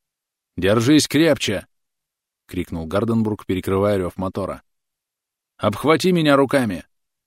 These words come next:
Кристиан подчинился. «Ну и дела», —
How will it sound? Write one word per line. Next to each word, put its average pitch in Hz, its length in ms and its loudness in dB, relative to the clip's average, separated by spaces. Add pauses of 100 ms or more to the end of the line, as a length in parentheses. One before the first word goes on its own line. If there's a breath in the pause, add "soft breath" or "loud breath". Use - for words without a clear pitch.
(280)
Кристиан 87 520 -8
подчинился. - 760 -8 (680)
«Ну 156 220 -6
и 143 120 -6
дела», — 98 400 -6